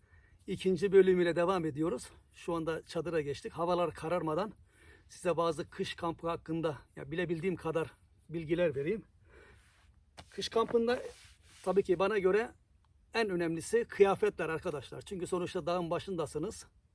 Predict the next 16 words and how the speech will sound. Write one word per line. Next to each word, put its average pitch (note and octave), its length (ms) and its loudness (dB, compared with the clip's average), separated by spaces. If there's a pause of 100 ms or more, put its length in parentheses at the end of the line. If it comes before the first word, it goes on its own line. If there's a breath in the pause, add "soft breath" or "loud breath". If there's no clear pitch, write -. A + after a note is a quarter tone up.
(400 soft breath)
Soğuk F#3 460 4
havada D#3 280 -2
ne F#3 120 0
olacağı F3 480 2
belli E3+ 220 0
değil. C3 320 -4
Şimdi C#3 280 -12
Allah D#3+ 220 0
göstermesin, C#3+ 640 -6
bir D#3 80 -2
hasta E3 320 -4
oldunuz F3+ 340 -2
mu C3+ 120 -8
dağın C#3 240 -6
başında? D3 440 -6 (840 soft breath)
Eğer F3+ 320 0